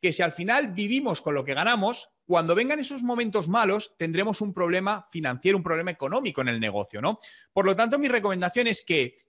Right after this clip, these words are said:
ganes lo que ganes, define cuánto es lo mínimo que necesitas para vivir decentemente y aunque ganes mucho más, tú sigue viviendo con eso. El resto, reinviértelo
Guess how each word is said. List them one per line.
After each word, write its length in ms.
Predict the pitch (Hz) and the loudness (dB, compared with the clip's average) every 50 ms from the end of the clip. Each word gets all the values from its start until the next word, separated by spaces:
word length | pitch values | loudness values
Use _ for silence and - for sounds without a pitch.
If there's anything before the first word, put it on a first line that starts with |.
| _ _ | _ _
ganes 480 | - 160 165 220 269 285 302 294 269 208 | -8 -4 0 2 2 2 0 -2 -4 -2
lo 140 | 196 196 156 | -2 -2 0
que 120 | 151 143 | 0 0
ganes, 460 | 143 170 208 247 285 294 - - - _ _ _ | 0 2 2 2 0 0 -2 -6 -12 _ _ _
define 500 | - 151 170 165 - 240 247 214 170 151 | -2 0 0 0 2 2 2 2 2 2
cuánto 280 | - 233 269 277 262 294 | 2 2 2 2 0 -2
es 120 | 277 240 | -2 0
lo 160 | 240 208 185 | 2 2 2
mínimo 600 | 180 190 196 185 165 139 120 113 104 98 104 _ _ _ - | 2 2 0 0 0 0 0 -2 -4 -6 -8 _ _ _ -2
que 100 | - 175 | -2 0
necesitas 480 | 170 160 156 175 214 254 262 233 - | 0 0 -2 -2 -2 0 0 0 0
para 200 | - - 175 160 | 2 2 2 2
vivir 500 | 151 156 180 233 247 214 151 - - _ - | 2 2 2 0 0 0 -2 -6 -14 _ -12
decentemente 1000 | 170 160 170 165 - - 302 277 - 185 156 147 143 156 165 - 302 339 - _ _ _ _ _ _ | -8 -8 -6 -6 -4 -6 -4 -2 0 0 2 2 2 0 0 -2 -4 -6 -8 _ _ _ _ _ _
y 120 | - 175 202 | -2 0 0
aunque 260 | 202 202 170 190 202 | 2 2 2 -2 0
ganes 300 | 190 262 294 311 302 247 | 0 0 0 0 0 0
mucho 260 | 254 262 220 - 214 | 0 0 0 0 0
más, 340 | 214 254 226 165 - - - _ _ _ _ _ | 2 2 2 0 -2 -6 -12 _ _ _ _ _
tú 140 | - 254 - | -10 -8 -6
sigue 300 | - - 233 214 202 196 | -6 -4 -4 -2 0 0
viviendo 360 | 175 160 165 175 170 151 139 | 0 0 -2 -4 -2 -4 -4
con 140 | 127 131 127 | -2 -2 -2
eso. 380 | 113 101 - - 85 - _ _ _ | -2 -4 -6 -10 -14 -16 _ _ _
El 160 | - 151 147 | -2 0 2
resto, 380 | 147 - 262 254 - - 143 139 | 2 2 0 0 0 -2 -2 -2
reinviértelo 1080 | 135 143 156 165 156 151 151 147 151 196 240 247 247 - 190 175 175 196 233 175 - - | -2 -2 -2 0 0 0 -2 -4 -2 0 0 0 0 0 -2 0 2 2 0 0 -2 -12